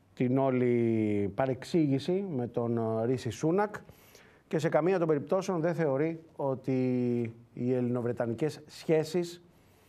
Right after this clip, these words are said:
ε, θα, θα γίνουν χειρότερες. Έχει λάβει απαντήσεις ο Σούνακ για αυτό το οποίο έγινε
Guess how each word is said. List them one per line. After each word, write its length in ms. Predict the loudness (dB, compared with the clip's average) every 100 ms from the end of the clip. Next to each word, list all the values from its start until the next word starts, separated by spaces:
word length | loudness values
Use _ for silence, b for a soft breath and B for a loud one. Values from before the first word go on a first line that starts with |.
| b b b _ -8
ε, 1120 | 0 2 4 4 4 2 2 2 2 0 0 -2
θα, 1120 | -2 2 2 4 2 2 2 2 0 -2 -6 -8 -12 -14 -12 -12 -12 -6
θα 140 | -2
γίνουν 220 | 2 2
χειρότερες. 520 | 4 4 4 -2 -4 -12 -20 _ _ _ _ _ _ _ _ _ _ _ _ b b b b b b b b _ _ _
Έχει 320 | 2 4 4 6
λάβει 320 | 6 6 4
απαντήσεις 840 | 4 6 4 6 2 2 0 2
ο 80 | 0
Σούνακ 640 | 2 2 4 2 0 -4 -16 -20 -20 -20 _ _
για 240 | 0 2
αυτό 280 | 2 4 2
το 120 | 6
οποίο 400 | 2 4 4 6
έγινε 640 | 6 4 2 0 0 -2